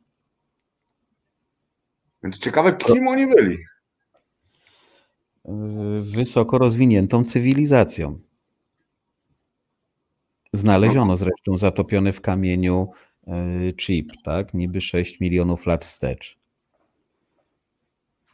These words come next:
Speaker 2: Jeśli
Speaker 1: Pion-
Speaker 2: była, jeśli Franz Zalewski, e, mówił o, e, zatopionej glinie w szkle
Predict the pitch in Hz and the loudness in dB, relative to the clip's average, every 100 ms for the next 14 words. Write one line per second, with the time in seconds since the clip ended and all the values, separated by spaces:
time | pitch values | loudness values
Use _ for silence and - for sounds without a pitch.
0 | _ 90 98 90 90 101 101 95 95 - | _ 0 2 2 2 2 4 2 0 -4
1 | - - 98 95 101 - 107 110 104 95 | -4 0 0 0 -4 0 2 2 0 0
2 | 92 - - 92 90 - 85 85 92 90 | 0 -4 -6 -2 -2 -4 -6 -4 -4 -4
3 | 95 90 - 90 90 - - - - - | -2 -2 0 0 0 -2 -16 -20 -20 -20
4 | _ - 87 82 80 82 82 90 90 90 | _ -12 -8 -6 -6 -6 -8 -12 -12 -4
5 | 95 92 98 - 98 95 90 87 87 82 | -2 0 -2 0 0 2 0 0 -2 -4
6 | 95 98 95 87 80 - - 90 78 95 | -2 0 0 -2 -4 -8 -2 0 0 -2